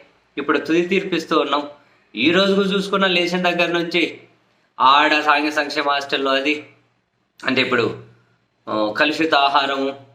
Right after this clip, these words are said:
ఇవన్నీ చూస్తున్నాం కదా, సెక్యూరిటీ లేకపోవడం, అక్కడ పిల్లలకి ఏమైనా జరగడం, ఇవన్నీ చూస్తున్నాం కదా రోజు ఎక్కడో దగ్గర." ఈ విషయాల మీద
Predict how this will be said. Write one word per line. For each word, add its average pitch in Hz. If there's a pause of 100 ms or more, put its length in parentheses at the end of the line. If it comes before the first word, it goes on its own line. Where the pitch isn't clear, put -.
(140)
ఇవన్నీ 139
చూస్తున్నాం 151
కదా, 95 (840)
సెక్యూరిటీ 143
లేకపోవడం, 135
అక్కడ 131
పిల్లలకి 135
ఏమైనా 127
జరగడం, 127
ఇవన్నీ 127
చూస్తున్నాం 147
కదా 95 (540)
రోజు 139
ఎక్కడో 135
దగ్గర." 101 (1300)
ఈ 147
విషయాల 160
మీద 160